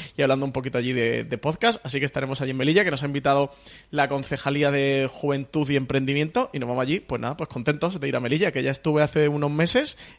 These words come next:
eh, por primavera, me gustó mucho la ciudad, eh, fue una visita muy agradable, me trataron genial,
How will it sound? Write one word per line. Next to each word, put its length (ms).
eh, 180
por 160
primavera, 340
me 100
gustó 200
mucho 220
la 60
ciudad, 460
eh, 60
fue 140
una 80
visita 240
muy 160
agradable, 320
me 160
trataron 360
genial, 840